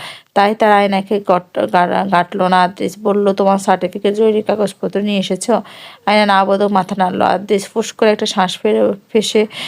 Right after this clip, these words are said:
ছেড়ে বলল, "আমার জানা মতে আজ রিসেপশন শেষে তোমাদের বাড়িতে যাওয়া হবে, তখন সব প্রয়োজনীয় কাগজপত্র নিয়ে আসবে। আগামীকাল তোমাকে কোচিংয়ে ভর্তি করে দেব, তবে শর্ত একটাই, জান লাগিয়ে পড়বে, মাথায় রাখতে, রাখতে, রাখবে ভালো কোনো জায়গায় তোমার চান্স পেতে হবে।"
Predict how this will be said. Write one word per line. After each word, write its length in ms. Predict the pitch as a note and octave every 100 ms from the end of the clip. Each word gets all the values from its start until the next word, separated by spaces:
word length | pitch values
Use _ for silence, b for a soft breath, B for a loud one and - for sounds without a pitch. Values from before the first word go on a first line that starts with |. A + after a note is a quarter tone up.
| B -
ছেড়ে 240 | A#3 A3
বলল, 280 | G#3 G#3+ G3
"আমার 260 | F#3 F#3+ G3
জানা 260 | G3+ G3
মতে 280 | F3+ F#3 G#3+
আজ 140 | G3+
রিসেপশন 640 | G3+ F#3+ G3 - - G3 G3
শেষে 460 | - G3 F3+ F3+ - B B
তোমাদের 300 | G#3+ G3+ G3+
বাড়িতে 300 | G3+ G3+ G3
যাওয়া 260 | G3+ F#3+ F3 -
হবে, 240 | F3+ F3 E3+
তখন 260 | F3+ F3 G3+
সব 240 | G3 F#3 F3+ -
প্রয়োজনীয় 400 | G3+ G3 F3+ F3+
কাগজপত্র 560 | F3+ F3+ F3 F3+ F3
নিয়ে 220 | F#3 F3+ E3
আসবে। 220 | E3 E3+
আগামীকাল 520 | F3+ F3+ F#3 F3 F3
তোমাকে 340 | F3+ F3+ G#3
কোচিংয়ে 380 | G#3 G#3+ - G3+
ভর্তি 300 | G3 F#3 G3+
করে 260 | G3 G#3 G3+
দেব, 220 | - - - B B -
তবে 180 | A3+ A3
শর্ত 360 | A3 G#3 -
একটাই, 420 | G3+ F#3+ - F3+ F3+
জান 200 | F#3 F#3+
লাগিয়ে 400 | F#3+ F#3 F#3 F3
পড়বে, 300 | F3+ E3+ F3 E3+ B B -
মাথায় 300 | G3 F#3+ G#3
রাখতে, 380 | G3 G3 - G3+
রাখতে, 680 | G3 G3 _ G3+ G3 G#3 G3
রাখবে 380 | F#3+ F#3+ G#3 G3+
ভালো 300 | F#3+ F3 F#3+
কোনো 300 | - F#3+ G3
জায়গায় 320 | G3+ G3+ G3
তোমার 220 | G3 F#3+
চান্স 340 | F#3+ G3+ F3+ F3
পেতে 280 | F#3 F3 F3+
হবে।" 300 | F#3 F3